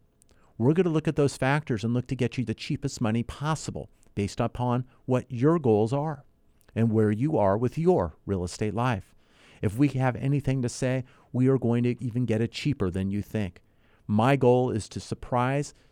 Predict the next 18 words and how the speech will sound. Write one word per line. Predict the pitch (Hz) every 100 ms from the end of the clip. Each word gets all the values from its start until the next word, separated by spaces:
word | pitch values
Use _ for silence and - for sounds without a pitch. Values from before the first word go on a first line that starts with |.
| -
to | 87
the | -
downside. | - 123 160 143 165 156 156 - _ _ _ -
I | 101
don't | 104
want | 95 110
surprises | - - 113 107 98 -
to |
the | 90 98
upside. | 123 - - 147 151 - - -
We're | 110
very | 95 110 113
upfront, | 107 - 120 110 - _
upfront | 147 185 - - 123 104 - - -
about | 101 107 87
what's | 110 -
going | 117 104 101
on | 101 135 156